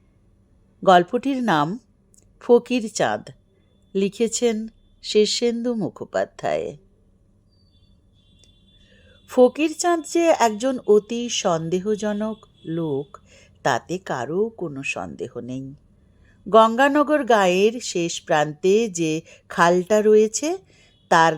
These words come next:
ধার ঘেঁষেই ফকিরের বাড়ি। বাড়ি বলতে যা ঠিক সেরকম নয়, বাঁশ বাখারি দিয়ে বানানো ঘর, গোল পাতার ছাউনি, নিতান্তই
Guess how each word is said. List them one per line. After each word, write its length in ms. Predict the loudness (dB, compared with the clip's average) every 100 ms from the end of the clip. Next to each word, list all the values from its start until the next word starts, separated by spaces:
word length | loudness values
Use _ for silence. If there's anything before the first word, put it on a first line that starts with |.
| -4
ধার 380 | -4 0 0 -2
ঘেঁষেই 520 | -8 -8 -6 -4 -4
ফকিরের 580 | -4 -6 -6 -4 -4 -2
বাড়ি। 420 | -2 -2 -6 -16 _ _ _ _ _ _ _ _ -2
বাড়ি 500 | 2 2 2 -4 -4
বলতে 480 | -2 -2 0 -2
যা 400 | 2 2 4 2 0 -4
ঠিক 320 | -8 -8 -20 _
সেরকম 640 | -10 -2 0 0 -2 -6 -6
নয়, 440 | -2 0 0 -2 -6 _ _ _ _ _ _ -2
বাঁশ 440 | 0 2 -2 -2
বাখারি 520 | -2 -2 -2 -4 -2
দিয়ে 380 | -4 0 2 2 -2 _ _
বানানো 580 | -4 -2 -2 -6 -8 -8
ঘর, 540 | -8 -4 0 0 0 -4 _ _ _ 2
গোল 360 | 8 8 8
পাতার 460 | 4 -2 0 -2 -2
ছাউনি, 680 | -6 -4 -2 -2 -6 -6 -8 -10 _ _ _
নিতান্তই 960 | -10 -8 -6 -6 -6 -6 -2 0 -2